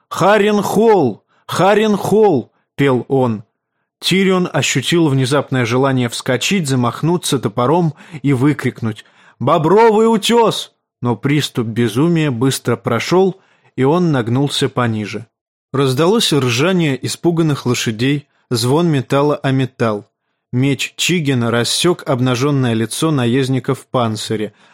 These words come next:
а Брон вихрем рванулся вперед, разя горцев направо и налево. Сир Родрик молотил рослого всадника в плаще из шкуры сумеречного кота. Кони их плясали, противники обменивались ударами.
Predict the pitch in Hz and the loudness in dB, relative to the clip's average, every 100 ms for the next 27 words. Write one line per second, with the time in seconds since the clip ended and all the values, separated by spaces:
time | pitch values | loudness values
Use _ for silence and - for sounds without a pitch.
0 | - 123 120 131 175 185 131 160 - 151 | -4 -2 0 0 2 0 0 -2 -2 -2
1 | 135 123 120 123 147 - 135 - - 123 | 0 0 0 0 -2 -2 -4 -4 -2 0
2 | 120 107 - _ _ 120 131 123 131 113 | 0 -2 -8 _ _ -4 -2 0 0 0
3 | 127 165 - 147 131 113 123 131 127 127 | 0 0 -2 -4 -4 -2 -2 0 0 0
4 | 120 120 113 107 104 - _ _ _ - | 0 0 0 -2 -6 -12 _ _ _ -6
5 | - 123 - 131 139 165 139 131 - - | -2 -2 -2 -2 0 0 -2 -4 -6 -2
6 | 131 131 139 135 180 165 147 147 - 131 | 0 2 0 0 0 2 2 0 0 0
7 | 123 - 147 156 143 131 127 - 131 123 | 0 -2 -2 0 0 -2 -4 -4 -2 0
8 | - 143 139 - - - 147 143 131 - | 0 0 0 -2 -6 -2 0 0 0 -2
9 | 135 131 - - 135 135 156 151 - 110 | 0 0 -2 -2 0 0 -2 -4 -2 -4
10 | 110 _ _ _ _ - 185 175 143 - | -6 _ _ _ _ 0 2 2 0 -2
11 | - 127 120 - 160 175 151 147 _ _ | -2 0 0 0 0 2 0 -4 _ _
12 | _ - 131 - 185 180 - 131 113 131 | _ -2 0 0 0 0 0 0 2 2
13 | 160 156 156 143 - 156 131 120 110 110 | 2 2 2 0 0 0 0 0 0 -4